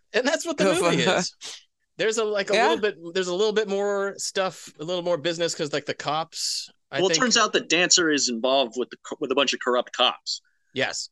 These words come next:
Speaker 1: Oh, John P. Ryan is, is his boss.
Speaker 3: Yes.
Speaker 1: If we didn't point
Speaker 2: Mm.
Speaker 1: out, I love John P. Ryan.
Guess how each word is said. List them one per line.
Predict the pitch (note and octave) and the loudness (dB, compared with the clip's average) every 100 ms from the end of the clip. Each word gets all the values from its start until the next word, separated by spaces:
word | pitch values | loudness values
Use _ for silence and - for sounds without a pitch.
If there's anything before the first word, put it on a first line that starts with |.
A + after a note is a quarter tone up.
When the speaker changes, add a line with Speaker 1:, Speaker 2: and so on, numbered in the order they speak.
| - | 0
Speaker 1:
Oh, | A#3 E3 | 0 2
John | C#3 G#3+ G3+ | 0 0 0
P. | G#3 | -2
Ryan | D#3+ D3 D3+ A#2+ G#2+ A2 | 0 0 0 -2 -6 -8
is, | A2 - A2 | -8 -6 -6
is | G2+ | -8
his | G#2+ G2+ | -8 -6
boss. | G2 | -4
Speaker 3:
Yes. | F2+ - - A#2+ | 2 2 2 0
Speaker 1:
If | - | -4
we | A#2+ B2 | -2 0
didn't | E4 D4+ | 0 0
point | A#2+ | 0
Speaker 2:
Mm. | A2+ | -2
Speaker 1:
out, | - - | -2 -2
I | B2+ | 0
love | B2 C#3 C#3 A2+ | 2 2 0 0
John | B2 A2+ | -2 -2
P. | B2+ | -4
Ryan. | A#2 A2 G#2+ G#2+ | -2 0 0 -2